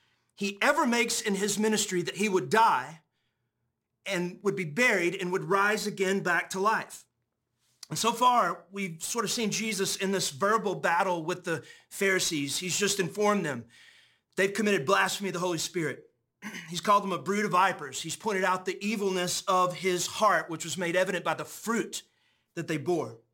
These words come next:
And now what we're gonna see today is he's gonna make such a bold and, in their minds, audacious claim. He's gonna draw a line in the sand, and it's gonna force the Pharisees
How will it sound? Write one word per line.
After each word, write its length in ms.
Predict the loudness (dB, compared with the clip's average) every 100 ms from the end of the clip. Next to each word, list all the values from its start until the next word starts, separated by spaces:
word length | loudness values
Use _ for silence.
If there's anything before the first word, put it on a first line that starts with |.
| _ _ _ _ _ _ _ -2
And 100 | 4
now 220 | 4 4
what 100 | 2
we're 80 | -2
gonna 120 | -2
see 280 | 0 0 0
today 340 | 2 2 2
is 180 | 2 0
he's 160 | 0
gonna 140 | 0 2
make 220 | 2 2
such 300 | 0 0 0
a 60 | 0
bold 600 | 2 4 4 2 0 -2
and, 140 | -2 0
in 180 | 0 2
their 240 | 2 4
minds, 560 | 4 4 4 2 0 -2
audacious 1160 | 0 0 -2 -6 -2 0 0 0 -2 -2 -4 -6 _
claim. 460 | -4 -2 -2 -6 -18 _ _ _ _ _ _ _ _ _ _ _ -8
He's 160 | -4
gonna 240 | 0 0 0
draw 500 | 2 4 6 4 2
a 80 | -2
line 500 | -2 0 2 2 0
in 260 | -2 -2 -2
the 60 |
sand, 640 | -2 0 0 -2 -8 -18 _ _ _ _ _ _ -6
and 80 |
it's 120 | -4 -2
gonna 180 | -2
force 480 | -2 -2 2 2 2
the 100 | -6
Pharisees 800 | -2 0 2 2 0 -2 -2